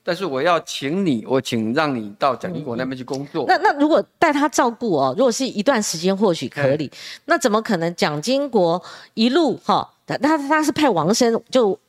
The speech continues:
Speaker 2: 呃，
Speaker 1: 就是
Speaker 2: 就王志刚了哈，
Speaker 1: 哎。
Speaker 2: 王生一路照顾到台湾呢？这个也太长了吧？
Speaker 1: 哦，没有，没有。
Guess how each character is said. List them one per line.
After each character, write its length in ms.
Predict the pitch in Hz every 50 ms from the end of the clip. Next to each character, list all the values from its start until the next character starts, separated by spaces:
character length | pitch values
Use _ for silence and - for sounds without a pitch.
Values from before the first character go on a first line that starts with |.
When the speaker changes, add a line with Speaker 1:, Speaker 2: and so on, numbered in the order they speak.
| _ _
Speaker 2:
呃， 220 | - 185 180 165 165
Speaker 1:
就 120 | - -
是 160 | - - - 165
Speaker 2:
就 140 | 294 285
王 180 | 247 208 202 226
志 80 | 233 285
刚 160 | 233 240 233 226
了 120 | 202 156
哈， 240 | 165 175 151 - - _ -
Speaker 1:
哎。 60 | -
Speaker 2:
王 120 | 170 190
生 140 | 214 - 226 226 - - - - - -
一 160 | - 262 302
路 180 | 349 427 415 381
照 220 | - - 370 302
顾 120 | 277 285 294
到 160 | - 277 262
台 280 | - - - 156 156 175
湾 220 | 180 202 202 202 208
呢？ 160 | 202 196 202 - - - - - _ _ -
这 100 | - 466
个 80 | 349
也 100 | 311 196
太 240 | 185 - - 349 302
长 300 | - - - - 143 131
了 100 | 165 190
吧？ 60 | 202
Speaker 1:
哦， 60 | 185 160
没 40 | 262
有， 40 | 262
没 100 | 247 226
有。 80 | 165